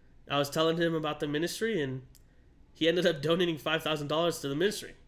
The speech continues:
And it's like, "Dude, like, how is this happening? Like, how in the world is this happening?" Um, and, uh, <laughs> it's a crazy thing,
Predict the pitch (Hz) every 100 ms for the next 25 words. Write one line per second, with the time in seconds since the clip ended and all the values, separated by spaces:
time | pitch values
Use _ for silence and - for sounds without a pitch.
0 | - - 147 156 - 156 156 151 - 220
1 | 131 - - 170 190 190 165 - 156 226
2 | 135 123 - 139 - 180 247 254 160 185
3 | 165 135 139 143 - 123 - - - -
4 | - - - - - 135 139 135 123 123
5 | - - - - - - - - - -
6 | - 131 135 135 131 123 120 117 - -
7 | - 147 117 - - - - - - 160
8 | 175 165 190 208 190 180 180 196